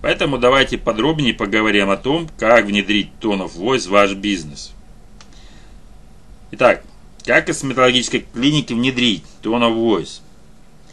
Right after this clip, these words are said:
Идеальный вариант — это внедрение ещё на старте вашего бизнеса,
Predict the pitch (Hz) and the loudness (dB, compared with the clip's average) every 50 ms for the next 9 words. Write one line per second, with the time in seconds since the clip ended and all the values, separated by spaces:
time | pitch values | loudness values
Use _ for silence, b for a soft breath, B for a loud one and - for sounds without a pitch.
0 | b b b b b b b - - - - 120 160 202 208 190 160 143 135 127 | b b b b b b b -20 -20 -10 -4 0 2 2 2 2 2 2 2 4
1 | 127 139 160 175 160 156 135 - 120 104 98 92 104 113 110 101 110 127 151 160 | 6 4 4 4 2 -4 -6 -6 -6 -6 -6 -4 -2 -2 -2 0 0 0 2 2
2 | 147 127 107 98 - 131 127 127 123 117 - - 135 127 123 - - 95 95 98 | 0 0 -2 -2 -2 -4 -2 0 0 0 0 2 4 4 4 4 2 0 0 0
3 | 95 - - 110 107 104 104 110 110 98 87 87 82 78 - - | 0 0 -2 -2 -2 -2 -2 -2 -4 -4 -4 -6 -10 -12 -14 -16